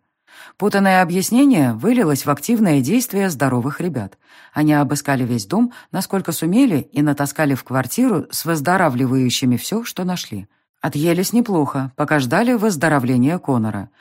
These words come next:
И с собой взяли потом столько, что жалость из-за оставленного перебивалась счастливым воспоминанием, сколько же они всего впервые за эти два года съели. Тем более теперь продукты тащили на себе не только мальчишки,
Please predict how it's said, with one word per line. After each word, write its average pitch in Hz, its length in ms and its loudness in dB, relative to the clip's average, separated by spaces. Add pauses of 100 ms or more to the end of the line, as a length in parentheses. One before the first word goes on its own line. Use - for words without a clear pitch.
(200)
И 143 100 -4
с 143 60 -6
собой 160 360 0
взяли 147 320 0
потом 143 340 0
столько, 208 480 -2 (240)
что - 260 -4
жалость 180 440 2
из-за 147 360 0
оставленного 156 760 2 (260)
перебивалась 156 640 2
счастливым 156 580 0
воспоминанием, 143 920 0 (220)
сколько 175 420 0
же 156 120 2
они 156 240 4
всего 143 380 0
впервые 165 520 2
за 135 140 0
эти 147 280 0
два 127 220 -2
года 185 360 -2
съели. 113 520 -6 (360)
Тем 151 180 2
более 143 300 2
теперь 196 300 -4
продукты 143 480 -2
тащили 202 380 -2
на 156 140 2
себе 143 240 0
не 170 120 2
только 135 320 -2
мальчишки, 202 600 0